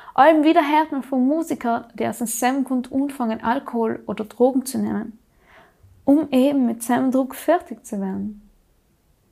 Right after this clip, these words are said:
Mir hilft zu wissen, dass ich mein Bestes gebe, aber nicht für die Menschen, sondern für Gott. Wieso? Weil ich weiß, dass ich vor Menschen nie perfekt dastehen werde.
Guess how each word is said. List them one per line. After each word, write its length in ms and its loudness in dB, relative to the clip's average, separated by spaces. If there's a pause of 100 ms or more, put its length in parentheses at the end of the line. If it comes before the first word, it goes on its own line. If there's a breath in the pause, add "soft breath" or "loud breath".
Mir 320 4
hilft 280 0
zu 200 -2
wissen, 420 0 (240 loud breath)
dass 220 -2
ich 60 0
mein 260 0
Bestes 420 -4
gebe, 300 -8 (420)
aber 220 0
nicht 220 2
für 200 0
die 80 0
Menschen, 640 -2 (180 loud breath)
sondern 300 -2
für 160 -2
Gott. 560 -4 (640)
Wieso? 640 -2 (460 soft breath)
Weil 160 4
ich 140 6
weiß, 360 6
dass 200 2
ich 80 -2
vor 140 0
Menschen 500 2
nie 180 6
perfekt 640 -6
dastehen 480 -4
werde. 260 -6